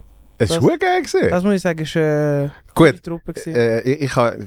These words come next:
Speaker 1: glaub, nicht ganz so viel Zeit verbracht wie, wie andere. <laughs> Weil es gibt Leute, die sind dann halt irgendwann so um halb zwei sind sie heim in Mailand.
Speaker 2: <laughs> Ja.
Speaker 1: Und
Speaker 2: Und dann
Speaker 1: andere
Speaker 2: und haben den Weg nicht mehr heim gefunden.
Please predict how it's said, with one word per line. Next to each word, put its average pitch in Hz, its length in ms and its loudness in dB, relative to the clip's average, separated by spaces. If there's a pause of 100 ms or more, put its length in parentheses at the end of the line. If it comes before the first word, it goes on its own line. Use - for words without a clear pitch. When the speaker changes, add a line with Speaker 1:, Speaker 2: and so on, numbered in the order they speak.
Speaker 1:
glaub, 120 220 -2
nicht 127 140 -2
ganz 127 260 0
so 131 80 -2
viel 127 220 -4
Zeit 131 200 -4
verbracht 117 560 -2
wie, 107 180 0
wie 101 160 0
andere. 160 540 2
<laughs> - 60 -20 (1900)
Weil 104 160 0
es 95 200 -8
gibt 101 160 -2
Leute, 117 160 0
die - 120 -2
sind 101 220 -2
dann 98 140 0
halt 98 180 0
irgendwann 101 840 2
so 95 100 -2
um 90 120 -2
halb 90 280 -2
zwei 92 360 2
sind 95 200 0
sie 90 160 -2
heim 87 380 0
in 127 160 0
Mailand. 135 560 2
Speaker 2:
<laughs> - 60 -20 (280)
Ja. - 120 -2 (680)
Speaker 1:
Und 107 100 0
Speaker 2:
Und 175 60 0
dann - 100 -2 (120)
Speaker 1:
andere 135 440 0
Speaker 2:
und 185 340 -2 (240)
haben 170 140 -2
den 147 180 -2
Weg 170 300 0
nicht 202 180 0
mehr 208 100 0
heim 196 200 0
gefunden. 208 540 -2